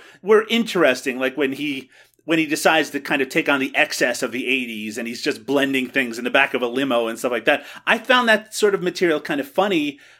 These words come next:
uh, and interesting, even if the commentary that it's trying to make doesn't really hold together very well. I like the whole section where he's being kind of mentored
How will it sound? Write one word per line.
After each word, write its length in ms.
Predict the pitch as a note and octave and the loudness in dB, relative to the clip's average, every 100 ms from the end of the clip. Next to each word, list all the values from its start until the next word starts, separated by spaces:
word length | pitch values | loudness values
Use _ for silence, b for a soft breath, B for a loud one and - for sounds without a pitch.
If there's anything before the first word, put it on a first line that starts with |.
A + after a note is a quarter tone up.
| _ | _
uh, 300 | D#3 C#3 C3+ D3 | 4 6 6 4
and 140 | D3+ | 0
interesting, 640 | D#3+ A3+ - D3+ C3+ C#3+ C#3+ | 0 -2 2 2 4 0 -2
even 240 | D#3 F3 E3+ | -2 0 0
if 80 | |
the 80 | D3+ | -2
commentary 720 | - - A#2+ D3 E3+ F3 F3 | -6 -6 -4 -4 0 2 2
that 160 | E3 D3 | 2 0
it's 120 | D3 | -2
trying 260 | - D3+ C#3 | -4 -4 -2
to 60 | |
make 260 | C3+ C3+ D3 | -2 -4 -2
doesn't 240 | C3 C3 | -2 -2
really 180 | B2 B2 | -6 -8
hold 220 | B2+ B2+ | -6 -6
together 360 | B2+ G#2 A2 C#3+ | -6 -6 -6 -4
very 200 | D#3 D#3 | -4 -2
well. 240 | D3+ F3 B B | 0 -2 B B
I 60 | E3+ | 4
like 160 | G#3 | 6
the 60 | F3+ | 6
whole 140 | D#3+ | 4
section 420 | D#3 D3 D#3 E3+ D3 | 6 2 2 0 2
where 100 | C#3 | 4
he's 160 | B2+ | 2
being 200 | D3 C#3+ | 0 -2
kind 180 | - A#2+ | -2 -4
of 60 | G#2+ | -2
mentored 680 | A#2+ D3 D#3 D3 C#3+ C3+ | -4 -2 2 4 4 2